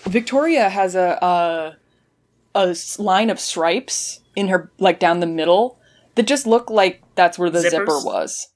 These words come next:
Speaker 2: Yeah.
Speaker 1: It was really weird, 'cause it's like, that, isn't that all C G I? Like, why did you have to disguise the zipper in your C G I? What? It's not
Speaker 2: So
Speaker 1: important.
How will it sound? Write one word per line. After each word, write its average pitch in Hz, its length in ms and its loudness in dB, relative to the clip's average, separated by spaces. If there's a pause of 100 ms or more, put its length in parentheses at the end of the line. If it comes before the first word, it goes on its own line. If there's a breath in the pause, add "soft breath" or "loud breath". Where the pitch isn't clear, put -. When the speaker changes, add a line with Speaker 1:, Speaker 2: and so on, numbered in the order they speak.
Speaker 2:
Yeah. 156 340 -2 (180)
Speaker 1:
It 285 60 -10
was 269 140 -6
really 381 200 0
weird, 233 320 0
'cause 175 80 -10
it's 190 100 -8
like, 185 240 -4
that, 240 240 -2
isn't 269 200 -2
that 349 180 0
all 202 200 2
C 214 200 -6
G 190 160 -2
I? 175 240 0
Like, 262 240 -8
why 170 140 -4
did 220 120 -6
you 220 80 -6
have 226 120 -6
to 196 180 -4 (560)
disguise 165 520 0
the 170 140 -4
zipper 165 380 -2
in 156 100 -4
your 143 260 -8
C - 220 -12
G 151 180 -8
I? 151 320 -4
What? 240 260 0
It's - 100 -16
not 196 100 -2
Speaker 2:
So 254 180 2
Speaker 1:
important. 233 240 -2